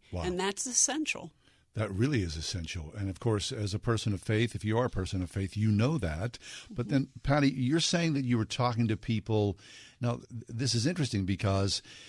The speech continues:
Speaker 1: you know, of course, faith in many ways is talked about in mainstream America, probably for better or worse, right? I mean, faith has taken a hit. Well, oftentimes people of faith were our own worst enemies.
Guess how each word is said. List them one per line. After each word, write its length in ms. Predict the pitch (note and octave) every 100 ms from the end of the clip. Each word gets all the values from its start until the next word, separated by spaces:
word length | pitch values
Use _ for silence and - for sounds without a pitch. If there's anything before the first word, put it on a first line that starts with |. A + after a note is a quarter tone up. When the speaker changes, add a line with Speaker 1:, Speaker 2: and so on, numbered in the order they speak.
| - - -
Speaker 1:
you 60 | A2+
know, 220 | G#2+ A2
of 120 | A#2+ -
course, 220 | C3 A#2
faith 600 | - - D#3 D#3 D3+ C3+
in 120 | A2+
many 200 | G#2+ G#2+
ways 500 | G2 G2+ G2+ G2 -
is 260 | - G2 -
talked 300 | A2 G2 A2
about 380 | G2 G2 G2 -
in 180 | G2 F#2+
mainstream 600 | A2+ A2+ - - G2+ F#2
America, 580 | G2 G#2+ G2 G2+ F#2+ - - - _
probably 240 | - D3 C#4
for 140 | D3+
better 300 | A#2+ B2 G#2+
or 80 | G2
worse, 440 | F#2+ G2 B1+ -
right? 260 | F#2 F2+ A2
I 40 |
mean, 120 | G#2 F#2+
faith 260 | A2 A2
has 120 | A#2
taken 320 | - A#2+ B2 A2
a 40 |
hit. 280 | A2 D#2 -
Well, 160 | F#2+
oftentimes 540 | F#2+ F#2+ - G2+ G2+ -
people 260 | A#2 G2+
of 60 | F#2+
faith 320 | G#2 G2+ -
were 180 | G2 F#2+
our 80 | -
own 340 | G#2 G#2 G2
worst 320 | F#2+ F#2+ -
enemies. 600 | G#2 G#2 E2 - - -